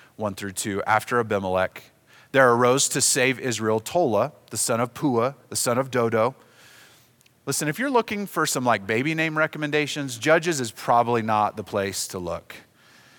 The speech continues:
<sighs> A man of Issachar, and he lived in Shamir in the hill country of Ephraim.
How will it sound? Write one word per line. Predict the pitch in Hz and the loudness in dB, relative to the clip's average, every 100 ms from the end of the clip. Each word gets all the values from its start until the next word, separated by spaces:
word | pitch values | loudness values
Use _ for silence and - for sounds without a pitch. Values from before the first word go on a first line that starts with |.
| - - - - _ _ _ _ - | -20 -20 -20 -20 _ _ _ _ -12
<sighs> | - - - - | -10 -10 -14 -14
A | 95 | -4
man | 107 127 | 0 0
of | 127 | 2
Issachar, | 127 127 - 127 120 117 | 0 0 0 4 6 6
and | 113 | 4
he | 113 | 0
lived | 113 113 123 120 | 0 2 2 0
in | 127 | -4
Shamir | 131 - 113 104 104 | -2 -2 -4 -2 -2
in | 104 | -2
the | 98 | -6
hill | 98 110 | -4 -4
country | - 104 101 107 | -2 -8 -4 -4
of | 101 | -4
Ephraim. | 87 95 98 92 92 | -6 -10 -8 -8 -10